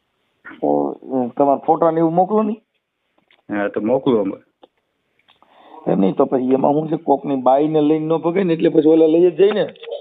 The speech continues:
Speaker 2: હું એ બાઈને લઈને ભાગી ગયો ને, ત્યાં પછી પંદર દિવસ જેવું થયું ને, ત્યાં પછી મેં એને કર્યો તો ફોન. મેં કીધું, "બાઈ," મેં કીધું, "તારે જોતું હોય તો બાઈ હું, એ તને પાછી," મેં કીધું, "ખોપી દઉં."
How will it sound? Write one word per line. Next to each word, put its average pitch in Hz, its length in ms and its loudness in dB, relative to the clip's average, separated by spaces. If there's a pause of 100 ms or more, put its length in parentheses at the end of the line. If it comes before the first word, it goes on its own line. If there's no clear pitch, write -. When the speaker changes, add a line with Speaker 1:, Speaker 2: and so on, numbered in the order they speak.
(920)
Speaker 2:
હું 139 240 4
એ 175 100 0
બાઈને 170 340 -2
લઈને 170 200 -4
ભાગી 170 300 -4
ગયો 190 140 0
ને, 190 140 0
ત્યાં 170 220 0
પછી 165 260 -2
પંદર 165 320 -2
દિવસ 156 160 -2
જેવું 165 220 2
થયું 190 200 0
ને, 170 100 -2
ત્યાં 147 220 0
પછી 156 220 0
મેં 151 160 2
એને 147 140 -2
કર્યો 156 260 0
તો 120 120 0
ફોન. 143 420 0
મેં 147 100 2
કીધું, 131 180 2
"બાઈ," 147 200 0
મેં 147 220 -6
કીધું, 135 160 0
"તારે 135 220 0
જોતું 170 280 0
હોય 139 80 2
તો 131 100 -2
બાઈ 147 200 0
હું, 139 200 -2
એ 135 260 0
તને 135 240 0
પાછી," 139 320 -2
મેં 127 140 -6
કીધું, 120 220 -6
"ખોપી 117 240 2
દઉં." 98 160 -12